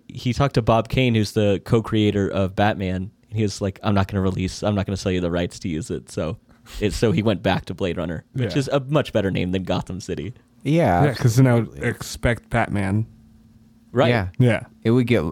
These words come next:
Speaker 3: it would get lost in the Batman universe as, as far as, like, what people were looking for is, for movies.
Speaker 2: Yeah.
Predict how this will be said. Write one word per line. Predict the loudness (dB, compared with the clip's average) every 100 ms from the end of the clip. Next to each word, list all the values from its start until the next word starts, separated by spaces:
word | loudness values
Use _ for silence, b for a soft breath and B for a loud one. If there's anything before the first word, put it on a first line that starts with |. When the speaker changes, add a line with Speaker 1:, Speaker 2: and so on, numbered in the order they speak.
| 2
Speaker 3:
it | 4
would | 4
get | 2 4
lost | 4 4 4
in | 2
the | 4
Batman | 4 2 2 2 2
universe | 4 2 2 0
as, | -2 -4
as | -2 -2
far | 0 2
as, | 2
like, | 2
what | 0 0
people | -2 0
were | 2 0
looking | 0 -2 -4
for | -4 -2
is, | -2 -2 -6
for | -2
movies. | 2 4 4 2 -2 -8
Speaker 2:
Yeah. | -12 -10